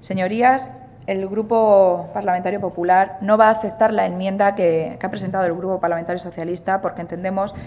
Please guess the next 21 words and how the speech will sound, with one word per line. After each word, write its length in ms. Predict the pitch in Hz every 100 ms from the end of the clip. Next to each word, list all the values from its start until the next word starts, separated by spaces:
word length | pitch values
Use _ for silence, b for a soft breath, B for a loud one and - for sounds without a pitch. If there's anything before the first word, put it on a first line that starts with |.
| B
que 80 | 190
no 140 | 196
podemos 340 | 208 208 208 196
instar 300 | 180 190 196
al 140 | 180
Gobierno 840 | 165 180 180 185 180 175 170 175 -
a 140 | 175 160
que 260 | 170 165 -
en 160 | 165 180
un 140 | 190
plazo 340 | - 190 190
de 120 | 175 165
seis 200 | 202 202
meses 360 | 202 196 196
traiga 260 | 196 190 180
a 40 |
esta 240 | 180 202 196
Cámara, 540 | 196 175 180 240 - B B B B B B - - - -
eh, 260 | 185 175 - -
una 240 | 202 196
ley 340 | 196 214 233